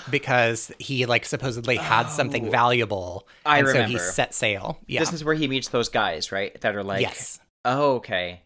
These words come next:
Speaker 1: And you know what else? Now that I'm saying it, I remember the
Speaker 2: Mm-hmm.
Speaker 1: innkeeper and that guy. I think that guy is her son.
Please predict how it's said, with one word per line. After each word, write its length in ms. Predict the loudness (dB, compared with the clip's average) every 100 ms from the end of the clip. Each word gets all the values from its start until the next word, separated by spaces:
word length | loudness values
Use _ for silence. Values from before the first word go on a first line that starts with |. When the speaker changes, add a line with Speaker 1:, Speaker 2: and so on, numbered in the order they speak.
| -6
Speaker 1:
And 140 | -2
you 60 | 0
know 60 | 2
what 80 |
else? 280 | 2 0 -4
Now 180 | 0 2
that 140 | 0
I'm 80 | -4
saying 360 | -2 -2 -2 -4
it, 140 | -8 -6
I 100 | -2
remember 420 | 0 0 0 2 0
the 80 |
Speaker 2:
Mm-hmm. 80 | 0
Speaker 1:
innkeeper 500 | -2 -6 -8 -4 -2 0
and 180 | 0
that 160 | -2 0
guy. 300 | 2 2 2
I 120 | 0
think 160 | -4 -4
that 140 | -4 -2
guy 160 | -2
is 100 | -2
her 100 | -4 -8
son. 360 | -8 -10 -16